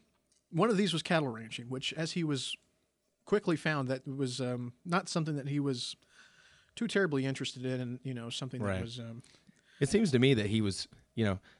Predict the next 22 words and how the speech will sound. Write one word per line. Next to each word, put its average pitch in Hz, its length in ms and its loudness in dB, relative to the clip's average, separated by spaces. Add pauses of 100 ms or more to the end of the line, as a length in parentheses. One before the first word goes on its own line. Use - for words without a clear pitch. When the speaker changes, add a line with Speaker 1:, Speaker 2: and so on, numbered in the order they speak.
(160)
Speaker 2:
loved, 110 500 4
loved 113 280 2
the 104 100 -6
lifestyle. 95 720 -2 (360)
Speaker 1:
Of 151 40 -2
Speaker 2:
Just 139 80 2
Speaker 1:
the 139 80 -2
Speaker 2:
didn't, 139 140 6
Speaker 1:
cowboy, 123 260 2
Speaker 2:
just 123 100 0
Speaker 1:
just 156 160 2
Speaker 2:
didn't 160 160 4
love 131 160 6
the 110 80 4
work 117 300 6
part 104 180 4
of 107 160 2
it, 107 80 4
Speaker 1:
Yeah, 160 260 6
Speaker 2:
you 147 100 4
know? 143 280 6 (380)
Speaker 1:
yeah. 202 60 4